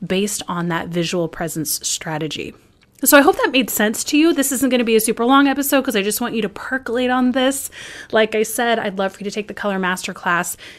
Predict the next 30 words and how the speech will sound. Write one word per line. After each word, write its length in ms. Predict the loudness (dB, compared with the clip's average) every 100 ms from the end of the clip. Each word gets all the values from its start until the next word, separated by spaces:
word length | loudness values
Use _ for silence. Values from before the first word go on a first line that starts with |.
| -2
if 240 | 2 2
you're 120 | 2 2
ready 420 | 2 2 -2 -6 _ _ -16 -16 -12
for 120 | -4
the 180 | -2 -2 4
in-depth 480 | 6 8 6 2 -8
ex-, 220 | -8 -8 -4
explanation 800 | -4 -2 0 2 2 -4 -8 -12 -16 -20 -6
of 160 | -4 0
what 220 | 0 0
every 300 | -2 0 -2
color 420 | -4 -4 -2 0
means, 680 | -2 -2 -2 -4 -8 -10 -12 _ _ _
how 280 | 2 4 4
to 180 | 2 0
strategically 760 | 0 -2 0 0 0 -4 -4
choose 400 | -2 -2 0 0
your 120 | -2
primary 480 | -4 -2 0 2 0
and 120 | 0
secondary 460 | -2 -4 -2 -2 -2
colors, 580 | -2 0 0 -2 -4 -8 -10 -18 -8
how 120 | 2
to 160 | 2 2
integrate 440 | -2 0 -2 -4
that 200 | -2 -2
into 280 | -2 -6 -4
a 40 | -6
brand 480 | -4 -4 -2 -4
palette 540 | -4 -6 -4 -4 -4